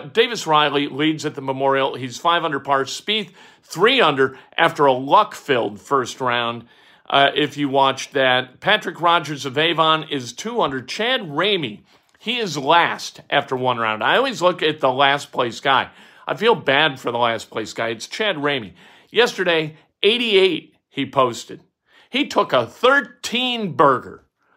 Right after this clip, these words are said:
on nine yesterday to close out the front nine. A thirteen. And, and so I thought, wow, a thirteen. Well, that completely destroyed his round. Not so much.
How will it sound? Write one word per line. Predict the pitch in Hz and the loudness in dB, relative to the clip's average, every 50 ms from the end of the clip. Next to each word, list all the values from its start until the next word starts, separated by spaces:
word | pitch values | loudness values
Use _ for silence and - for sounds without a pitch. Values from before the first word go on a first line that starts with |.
| _ _ _ _ | _ _ _ _
on | 151 147 143 139 139 | 0 2 2 2 2
nine | 139 139 143 139 131 127 127 117 | 2 2 4 4 2 0 0 -2
yesterday | 113 113 107 - - - 131 - - - 104 - | -2 -4 -4 -4 -10 -12 -10 -10 -10 -10 -12 -14
to | - - 127 | -16 -16 -14
close | - - 170 170 170 151 147 | -2 2 4 4 4 2 2
out | 165 151 147 147 | 2 2 2 0
the | - - | -4 -8
front | - - 156 147 139 139 | -2 0 2 2 2 0
nine. | 135 139 147 156 160 170 170 165 156 160 _ _ _ _ _ _ _ _ | 0 0 2 2 2 2 0 -4 -6 -12 _ _ _ _ _ _ _ _
A | - 156 143 | 2 2 2
thirteen. | - - - 220 240 254 226 - - - 208 226 220 147 107 87 - - - - _ _ _ _ _ _ - | 0 -2 0 2 2 2 0 -4 -6 -6 -4 -4 -4 -4 -6 -8 -14 -20 -20 -20 _ _ _ _ _ _ 2
And, | 196 202 202 170 | 2 2 2 2
and | - 185 196 190 185 180 | 0 0 0 0 -2 -4
so | - - 208 208 | -2 2 4 4
I | 190 180 | 4 4
thought, | - 185 165 139 113 151 | 4 4 2 2 2 2
wow, | 202 277 269 202 139 117 107 - - | 0 0 2 2 2 0 0 0 -2
a | 156 151 | -2 0
thirteen. | - 220 220 202 - - 208 214 185 139 117 | 0 0 0 0 -2 -6 -6 -6 -6 -4 -2
Well, | 123 143 | -2 0
that | 156 175 170 160 | 0 0 -2 -2
completely | - 135 120 - - - - 135 160 120 | -4 -10 -10 -6 -6 -6 -4 -4 -6 -6
destroyed | 104 101 113 - - - 170 151 135 117 | -6 -8 -12 -12 -4 -2 0 0 0 -2
his | 110 - - | -4 -6 -4
round. | 156 156 156 113 90 - - _ _ _ _ _ _ _ _ - | -2 -2 -2 -2 -4 -10 -16 _ _ _ _ _ _ _ _ -14
Not | - 196 254 302 277 - | -2 2 2 2 2 -2
so | - 240 220 | -2 -2 -2
much. | 208 196 196 185 123 95 - - - | 2 2 2 2 0 -2 -8 -14 -20